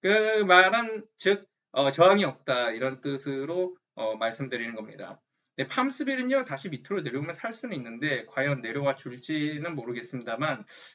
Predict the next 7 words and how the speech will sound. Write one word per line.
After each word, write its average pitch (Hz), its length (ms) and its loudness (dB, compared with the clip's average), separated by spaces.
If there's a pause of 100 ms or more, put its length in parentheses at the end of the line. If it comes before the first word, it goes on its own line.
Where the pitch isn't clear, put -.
일단 180 200 -4
많이 156 220 2
흔듭니다. 233 840 -2
예, 123 140 -2
많이 117 280 -4
흔들었고요. 180 720 -4 (380)
예, 123 60 -6